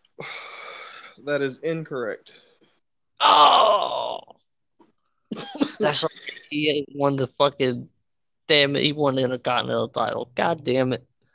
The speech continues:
Speaker 1: Yeah, he did that at WrestleMania, right?
Speaker 2: Yeah, fuck.
Speaker 1: Fuck.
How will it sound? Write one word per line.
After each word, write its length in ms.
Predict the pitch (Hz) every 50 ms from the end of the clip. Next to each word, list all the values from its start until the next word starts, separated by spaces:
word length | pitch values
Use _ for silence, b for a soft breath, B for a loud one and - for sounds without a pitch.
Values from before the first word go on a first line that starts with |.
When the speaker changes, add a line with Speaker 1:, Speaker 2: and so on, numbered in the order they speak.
| _ - - 151
Speaker 1:
Yeah, 100 | 151 147
he 100 | 151 160
did 220 | 156 156 143 135
that 160 | 143 143 147
at 180 | 143 127 117 -
WrestleMania, 920 | 120 127 131 - - 135 127 131 135 151 151 143 131 123 123 123 131 139 151
right? 120 | 147 - _ _ _ _ _ _ _ _ _ _ _ _
Speaker 2:
Yeah, 720 | - 190 190 185 185 180 175 175 165 170 170 165 156 156 143
fuck. 840 | - - - - - - - - - - - - - - - - -
Speaker 1:
Fuck. 580 | - - - - - 151 131 127 135 131 -